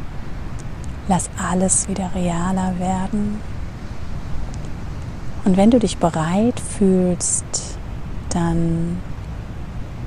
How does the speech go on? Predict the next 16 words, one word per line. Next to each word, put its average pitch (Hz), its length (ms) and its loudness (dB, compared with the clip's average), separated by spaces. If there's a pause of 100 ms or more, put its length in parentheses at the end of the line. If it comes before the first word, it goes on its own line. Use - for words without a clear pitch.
(100)
nimm 214 240 10
auch 185 180 2
wieder 170 220 4
deine 165 300 4
Umgebung 165 720 4
wahr, 160 320 2
indem 156 380 2
du 160 160 -2
deine 156 360 -2
Augen 185 380 0
öffnest - 720 -4 (1200)
und 190 180 4
hier 180 560 4
auf 170 140 0
die - 100 -6
Geräusche 165 680 2